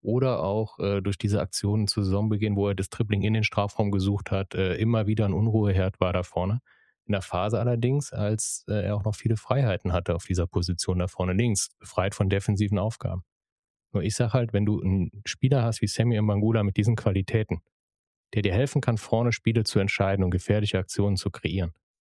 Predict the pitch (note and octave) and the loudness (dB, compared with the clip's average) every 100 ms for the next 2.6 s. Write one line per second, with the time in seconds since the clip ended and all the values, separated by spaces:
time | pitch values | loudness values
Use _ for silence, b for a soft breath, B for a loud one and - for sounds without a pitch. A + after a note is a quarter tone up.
0 | _ _ _ _ - F2+ A#2 C3 A2 D#2+ | _ _ _ _ -4 -2 0 0 -2 0
1 | A2 B2+ A2+ G#2 - - A2+ C3+ B2+ _ | 0 0 0 0 -4 -2 0 0 -2 _
2 | - G2 G2+ G#2+ A2+ | 0 0 2 0 0